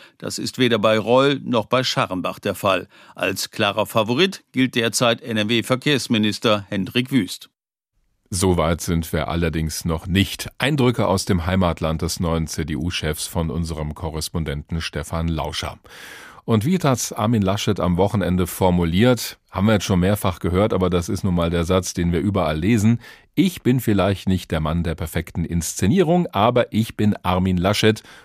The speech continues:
Speaker 2: und darauf können Sie sich verlassen.“ Zitat Ende. Worauf sich denn seine Partei verlassen kann, das beobachtet Ursula Münch. Sie ist Professorin für Politikwissenschaft an der Universität der Bundeswehr in München und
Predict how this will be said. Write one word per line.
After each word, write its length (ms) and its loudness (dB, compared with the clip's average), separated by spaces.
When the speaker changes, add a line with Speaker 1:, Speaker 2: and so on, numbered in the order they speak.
Speaker 2:
und 180 2
darauf 420 2
können 300 2
Sie 140 0
sich 200 -2
verlassen.“ 440 2
Zitat 400 -2
Ende. 320 4
Worauf 400 4
sich 160 0
denn 180 2
seine 240 2
Partei 400 0
verlassen 440 2
kann, 280 2
das 160 -2
beobachtet 760 2
Ursula 460 4
Münch. 400 4
Sie 160 2
ist 180 0
Professorin 720 0
für 160 -2
Politikwissenschaft 1120 -2
an 120 -2
der 140 0
Universität 800 -4
der 80 -4
Bundeswehr 480 -2
in 140 -2
München 380 2
und 340 2